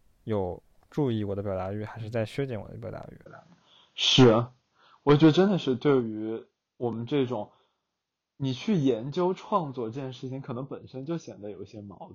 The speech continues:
Speaker 2: 盾。
Speaker 1: 对，然后，然后我觉得另一方面就是，一方面我们觉得我们要强调，我们要，要生活，要经历，然后才能去创作，才能去复现你生活中经历的一部分，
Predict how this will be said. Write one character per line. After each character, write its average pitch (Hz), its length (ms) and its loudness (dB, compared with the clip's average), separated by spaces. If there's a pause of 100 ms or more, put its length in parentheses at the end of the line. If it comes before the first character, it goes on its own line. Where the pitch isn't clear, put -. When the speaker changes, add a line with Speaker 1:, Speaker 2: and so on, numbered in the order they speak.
Speaker 2:
盾。 - 140 -20 (140)
Speaker 1:
对， 180 260 4 (260)
然 123 160 -4
后， 190 260 2
然 127 100 0
后 165 100 4
我 120 200 4
觉 101 160 -4
得 117 140 0
另 151 180 0
一 147 80 -4
方 139 160 -6
面 143 160 -2
就 135 100 -4
是， 123 240 -2 (260)
一 156 100 2
方 160 100 2
面 156 100 2
我 131 80 2
们 101 220 -4
觉 101 140 -6
得 98 100 -8
我 - 80 -10
们 104 100 -4
要 117 100 2
强 101 300 -2
调， 110 180 0
我 104 140 -4
们 101 120 -8
要， 110 340 -2
要 110 180 -4
生 120 300 -6
活， 95 360 -6 (260)
要 120 100 -2
经 127 300 -4
历， 156 200 -2 (220)
然 101 100 -6
后 107 80 -2
才 110 120 -6
能 107 180 -4
去 110 280 -4 (180)
创 127 300 -4
作， 110 260 -4
才 110 100 -10
能 104 180 -6
去 113 320 -6 (140)
复 160 300 -6
现 117 360 -4 (120)
你 104 160 -10
生 123 200 -6
活 113 140 -2
中 113 160 -6
经 123 140 -8
历 127 80 -6
的 110 100 -6
一 - 20 -4
部 123 200 -6
分， - 220 -12